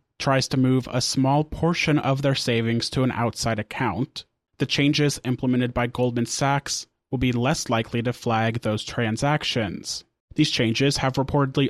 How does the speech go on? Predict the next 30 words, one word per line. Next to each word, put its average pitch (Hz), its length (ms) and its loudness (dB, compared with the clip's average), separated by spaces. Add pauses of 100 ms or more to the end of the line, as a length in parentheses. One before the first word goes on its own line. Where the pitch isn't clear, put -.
already 170 380 2
led 120 360 2
to 143 140 0
a 127 60 4
drastic 131 680 -2
reduction 120 600 0
in 131 180 0
complaints 131 500 -2
from 117 220 0
users, 120 680 0 (260)
with 147 160 0
Goldman 135 280 4
Sachs 131 400 0
also 147 520 4
emphasizing 123 840 0
the 117 180 0
option 139 680 2 (200)
for 139 180 4
a 135 60 4
three-way 135 640 2
call 120 680 2
among 113 540 2
its 151 280 -2
support 147 400 0
system, 135 560 2 (220)
the 127 80 -2
customer, 123 760 0 (380)
and 156 220 4
the 202 40 0
bank 120 360 0